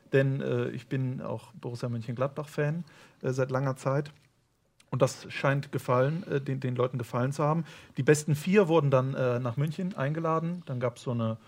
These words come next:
Probesendung, sagen wir mal, und, äh, am Ende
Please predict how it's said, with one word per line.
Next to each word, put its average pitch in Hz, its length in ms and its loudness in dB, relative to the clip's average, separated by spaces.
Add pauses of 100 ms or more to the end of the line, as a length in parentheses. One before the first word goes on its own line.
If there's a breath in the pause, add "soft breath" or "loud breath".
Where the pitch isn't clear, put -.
(640 soft breath)
Probesendung, 180 840 6
sagen 151 200 -4
wir 151 80 0
mal, 147 140 2
und, - 400 -4
äh, 131 180 -2
am 131 140 -6
Ende 139 400 -2